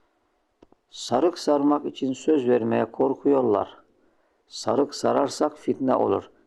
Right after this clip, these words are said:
İslam yıkılır." diyorlar. Halbuki bu sarığı terk edersen İslam yıkılır, terk etmezsen İslam yıkılmaz.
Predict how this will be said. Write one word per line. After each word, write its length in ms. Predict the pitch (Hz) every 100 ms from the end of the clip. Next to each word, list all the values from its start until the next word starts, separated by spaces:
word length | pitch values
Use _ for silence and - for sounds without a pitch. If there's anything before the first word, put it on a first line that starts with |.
| _ -
İslam 440 | 113 - 135 123 107
yıkılır." 420 | 98 101 98 -
diyorlar. 420 | - 95 95 95
Halbuki 640 | - 113 131 - - 113 110
bu 80 | 151
sarığı 540 | 131 113 113 131 147 - _ _ _
terk 360 | - 151 - -
edersen 540 | 110 143 - 127 113
İslam 480 | - 101 - 123 139
yıkılır, 440 | 135 165 160 160 - - _
terk 360 | - - - -
etmezsen 720 | 117 - 107 104 - 139 139 - _ -
İslam 460 | - - 107 117
yıkılmaz. 680 | 98 - 104 101 101 - -